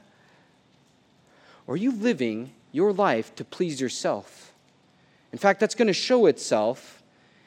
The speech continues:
in your relationships, how you treat your, your co-cabin mates or your cabin mates this week, how you, how you, how you treat your counselors this week, how you treat your parents at home.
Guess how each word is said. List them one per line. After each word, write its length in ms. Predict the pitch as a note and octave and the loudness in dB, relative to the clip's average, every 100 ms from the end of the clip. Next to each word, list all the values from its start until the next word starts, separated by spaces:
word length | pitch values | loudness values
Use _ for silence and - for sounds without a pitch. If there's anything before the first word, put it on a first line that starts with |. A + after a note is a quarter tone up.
| _ | _
in 160 | - B2+ | -6 -4
your 80 | B2 | -2
relationships, 1120 | A2+ G#2 A#2+ - E3+ - G3 G3 - - - _ _ _ _ | -2 0 -2 -2 -6 -4 -4 -4 -14 -16 -20 _ _ _ _
how 100 | - | -6
you 160 | A2+ A2+ | -6 -6
treat 420 | - D#3 D3+ - | -6 -6 -6 -4
your, 300 | C#3 A#2 G#2 - - _ | 0 0 -2 -10 -20 _
your 220 | A#2+ A#2+ A2+ - | -2 -2 -2 -10
co-cabin 1200 | - E3 E3+ F3 F3+ - - - D#3+ E3 F#3 F3 | -2 2 4 4 2 -4 -16 -2 0 2 2 2
mates 420 | F3 F#3+ - - | 0 -2 -6 -6
or 20 | C3+ | -4
your 140 | A#2 | -4
cabin 340 | - E3 F3+ | -4 -4 -2
mates 280 | E3 F#3 - | -2 -4 -6
this 220 | F3 E3 | -6 -6
week, 400 | D3 D#3+ G#3 - - - - | -2 -2 -4 -12 -20 -20 -6
how 160 | - F#3 | 4 6
you, 320 | F#3 F3+ D#3 - - | 6 2 -2 -6 0
how 160 | F3+ | 4
you, 420 | F#3 F3 E3 B2 - - - | 4 4 2 2 -4 -20 -10
how 140 | - F3 | 2 4
you 300 | F#3 F3 D#3+ | 6 4 2
treat 380 | - G3+ G3 E3+ | 0 -2 0 0
your 100 | C3+ | -2
counselors 640 | - E3+ G3 - A3 G#3+ | 0 0 0 2 2 2
this 180 | G3+ - | -2 -4
week, 180 | A3+ A3 | -4 -4
how 140 | F#3+ | -6
you 160 | F#3+ C3+ | -6 -8
treat 320 | - G3 - | -10 -10 -8
your 80 | F#3 | -8
parents 720 | - F#3 B2+ G#2 F#2+ - - _ _ _ - | -8 -6 -6 -8 -10 -14 -16 _ _ _ -10
at 140 | G#2+ | -8
home. 380 | C#3 C3 G#2+ | -4 -6 -6